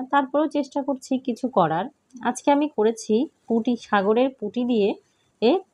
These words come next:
মাইরার ডাটা রান্না করেছে, এত মজা হয়েছে, তোমরা অবশ্যই একবার হলেও ট্রাই করো।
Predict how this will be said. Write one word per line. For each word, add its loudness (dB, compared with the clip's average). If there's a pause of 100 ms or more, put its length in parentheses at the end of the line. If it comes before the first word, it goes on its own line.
(500)
মাইরার 4 (100)
ডাটা -2 (580)
রান্না -2
করেছে, -2 (180)
এত -4 (120)
মজা 4
হয়েছে, 2 (180)
তোমরা -2
অবশ্যই 0
একবার 2
হলেও -4
ট্রাই -6
করো। -10